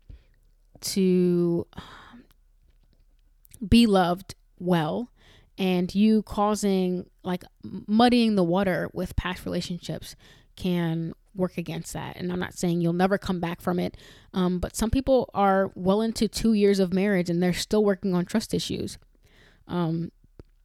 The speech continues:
I know that may sound like, "What, Sanaa, it's just two years," but that's a long time to be living with someone you love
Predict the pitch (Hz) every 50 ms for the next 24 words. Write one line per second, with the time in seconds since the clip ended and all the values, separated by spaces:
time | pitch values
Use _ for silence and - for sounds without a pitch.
0 | _ _ - 196 202 202 190 175 170 170 175 - 170 170 160 170 - - - -
1 | - - - - - - 180 175 165 160 170 180 - 175 - - 175 156 147 151
2 | 156 170 - 175 175 - _ _ _ - - 233 - - 427 330 254 233 233 240
3 | 254 254 - 226 214 220 208 185 170 175 - - - 220 208 180 208 202 202 -
4 | - _ _ - - - 180 202 208 220 220 214 208 - 190 202 196 196 190 185
5 | 180 175 180 185 196 202 220